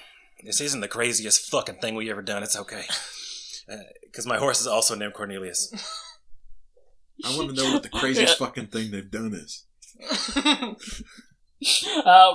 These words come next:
Speaker 3: roll, roll plus, uh, history for me, Hadley.
Speaker 2: Oh, shit. A plus one on everybody for my history.
Speaker 3: All right, so you're gonna roll plus one.
Speaker 2: I got an eight.
Speaker 3: <laughs> All right. Uh, with an eight,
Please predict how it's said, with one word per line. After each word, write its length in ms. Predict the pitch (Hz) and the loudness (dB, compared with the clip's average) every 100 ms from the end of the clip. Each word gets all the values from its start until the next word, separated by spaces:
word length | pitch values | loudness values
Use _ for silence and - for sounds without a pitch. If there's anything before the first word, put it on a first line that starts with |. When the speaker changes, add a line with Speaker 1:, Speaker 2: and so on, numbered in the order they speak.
| 165 | 8
Speaker 3:
roll, 320 | 185 202 160 | 8 8 6
roll 180 | 190 208 | 4 6
plus, 240 | 220 208 202 | 6 6 8
uh, 240 | 180 180 | 6 6
history 380 | 208 240 151 131 | 4 4 2 0
for 240 | 131 135 | 0 0
me, 120 | 120 120 | 0 -2
Hadley. 360 | 135 143 180 196 - - | 0 0 0 -2 -4 -6
Speaker 2:
Oh, 180 | 131 113 | -2 -2
shit. 480 | - 165 160 - _ _ _ _ _ _ _ _ _ _ - | -2 -2 -2 -4 _ _ _ _ _ _ _ _ _ _ -10
A 80 | 120 | -8
plus 280 | - 127 - | -2 -2 0
one 160 | 127 | 0
on 140 | 110 104 | 0 0
everybody 480 | 110 110 98 92 90 | -2 -2 -2 -4 -6
for 140 | 107 | -6
my 100 | 90 | -8
history. 460 | 90 87 - 76 - _ _ _ _ _ _ _ _ _ _ _ _ 240 | -6 -6 -6 -10 -18 _ _ _ _ _ _ _ _ _ _ _ _ -6
Speaker 3:
All 60 | |
right, 140 | 269 - | -4 -2
so 100 | 254 | -4
you're 160 | 113 117 | -4 -8
gonna 80 | |
roll 140 | 247 - | -4 -2
plus 220 | 143 - | 0 -2
one. 240 | 185 170 _ _ _ _ _ - | -2 -6 _ _ _ _ _ -6
Speaker 2:
I 60 | |
got 160 | 131 117 | -2 -2
an 80 | 104 | -2
eight. 320 | 101 95 - - _ _ _ _ _ _ _ 233 _ | -6 -6 -8 -18 _ _ _ _ _ _ _ -20 _
Speaker 3:
<laughs> 320 | 214 185 202 - | -16 -12 -14 -12
All 360 | 180 175 135 | -12 -10 -12
right. 220 | - 139 - _ - - 220 - | -12 -12 -12 _ -18 -14 -8 0
Uh, 460 | 139 123 - - | 0 0 -4 -6
with 280 | 135 165 170 | -2 0 2
an 140 | 175 139 | 0 -2
eight, 340 | 131 131 123 | -8 -10 -4